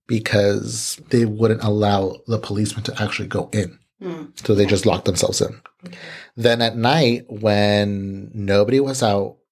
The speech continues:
Speaker 1: I guess surveillance wasn't a thing, they ended up escaping San Francisco del Rincon, where the sisters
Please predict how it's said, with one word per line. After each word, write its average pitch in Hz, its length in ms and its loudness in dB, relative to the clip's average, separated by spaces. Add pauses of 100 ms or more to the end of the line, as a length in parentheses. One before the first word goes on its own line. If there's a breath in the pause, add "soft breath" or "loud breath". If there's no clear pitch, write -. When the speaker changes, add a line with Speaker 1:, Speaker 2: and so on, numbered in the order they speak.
(320)
Speaker 1:
I 110 80 0
guess 101 580 -2 (760)
surveillance 104 600 0
wasn't 98 260 0
a 90 60 -2
thing, 123 380 -4 (600 soft breath)
they 107 300 2
ended 107 260 2
up 104 540 2
escaping 113 600 0
San 98 200 0
Francisco 101 460 0
del 101 180 2
Rincon, 101 380 -2 (140)
where 107 120 4
the 101 140 2
sisters 107 640 0